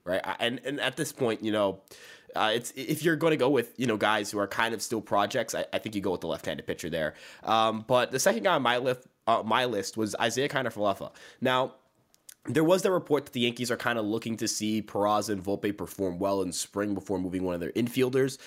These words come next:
The two guys they're looking to move are either Gleyber or I K F, right? Um,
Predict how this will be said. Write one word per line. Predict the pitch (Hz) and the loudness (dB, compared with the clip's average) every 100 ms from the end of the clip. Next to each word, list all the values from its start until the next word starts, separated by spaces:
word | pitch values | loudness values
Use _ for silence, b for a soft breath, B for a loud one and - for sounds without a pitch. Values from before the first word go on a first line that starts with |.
| B | B
The | 156 | -4
two | 156 226 208 | 0 2 4
guys | 175 160 | 4 4
they're | 156 | 0
looking | 151 151 147 | -2 0 0
to | |
move | 147 165 | 2 2
are | 139 113 | 2 0
either | 117 107 | 0 -2
Gleyber | 95 113 131 | 0 0 0
or | 127 104 | 2 2
I | 110 | 2
K | 110 110 | 2 0
F, | 104 - - | 0 -4 -4
right? | 92 101 98 B B - | -2 0 -4 B B -2
Um, | 101 98 92 | 0 2 -2